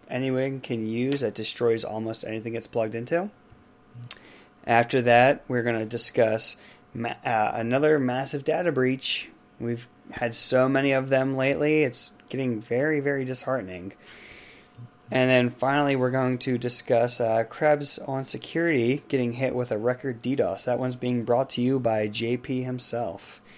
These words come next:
All right, Michael, why don't you lead us off here and talk about that, uh, awesome little U S B stick that anybody can use to, uh, destroy some electronics.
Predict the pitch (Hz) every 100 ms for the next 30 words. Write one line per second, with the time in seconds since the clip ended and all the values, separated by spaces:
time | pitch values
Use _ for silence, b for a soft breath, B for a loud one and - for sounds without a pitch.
0 | B B B B B 120 - - _ -
1 | - 147 135 139 139 143 151 160 151 143
2 | 139 147 143 127 143 - 135 135 127 123
3 | 123 - - - 180 170 156 156 156 147
4 | 147 139 135 131 131 - 143 - 151 147
5 | 139 143 139 123 127 165 - 107 104 -
6 | 107 - 127 123 120 120 120 117 117 123
7 | 123 - 117 110 107 110 - 123 123 123
8 | 117 117 120 120 - 139 107 - -